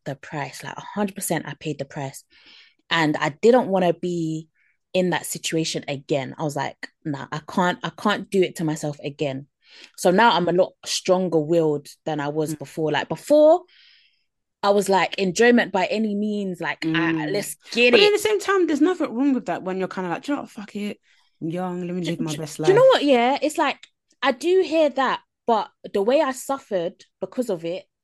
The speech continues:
Speaker 1: I do think there has to be an element of, like, think. Do you know what I mean? Like,
Speaker 2: Mm.
Speaker 1: some, there has to be an element of it. Like, I definitely agree, like, yeah, like,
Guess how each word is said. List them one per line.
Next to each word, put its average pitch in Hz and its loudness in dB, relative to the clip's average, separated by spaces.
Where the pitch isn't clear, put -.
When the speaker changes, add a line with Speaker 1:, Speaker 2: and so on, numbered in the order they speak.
Speaker 1:
I 185 -4
do 254 2
think - -4
there 180 -4
has 208 -10
to 190 -4
be 190 2
an - -2
element 185 0
of, 160 -10
like, 139 -4
think. - -2
Do 233 2
you 233 8
know 233 8
what 226 4
I 247 6
mean? 254 6
Like, - 0
Speaker 2:
Mm. 175 2
Speaker 1:
some, 233 4
there 220 6
has 254 -2
to 233 -2
be 220 0
an - -2
element 180 -4
of 147 -12
it. - -14
Like, 196 2
I 190 2
definitely 214 0
agree, 190 -2
like, 151 -4
yeah, 196 -2
like, 156 -4